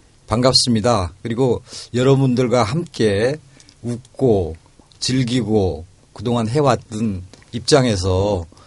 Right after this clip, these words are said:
제가 여기 앞에 나와서 이렇게 얘기한다는 것 자체가 신기하기도 하고 또 무거운 책임감도 느끼고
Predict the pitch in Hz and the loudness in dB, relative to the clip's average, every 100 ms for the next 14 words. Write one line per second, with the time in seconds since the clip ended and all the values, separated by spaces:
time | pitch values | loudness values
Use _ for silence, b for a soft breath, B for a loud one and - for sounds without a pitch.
0 | b - 120 110 113 117 104 - 117 95 | b -2 2 2 2 2 0 0 0 4
1 | 98 101 123 98 - 101 92 104 110 101 | 2 2 0 -2 -2 0 0 0 0 -2
2 | 98 95 92 - - 135 117 113 160 147 | -2 -4 -6 -8 -4 0 0 -2 -2 0
3 | 151 95 90 101 117 92 85 98 - b | 0 0 -4 -4 -4 -4 -4 -6 -8 b
4 | b b _ 117 113 95 - b b b | b b _ -2 -2 -4 -10 b b b
5 | _ _ _ _ _ - 90 101 139 240 | _ _ _ _ _ -12 -4 4 4 4
6 | - 139 127 113 92 90 80 82 90 117 | 0 -4 -2 0 -2 -6 -10 -10 -10 -8
7 | 104 87 82 | -6 -6 -8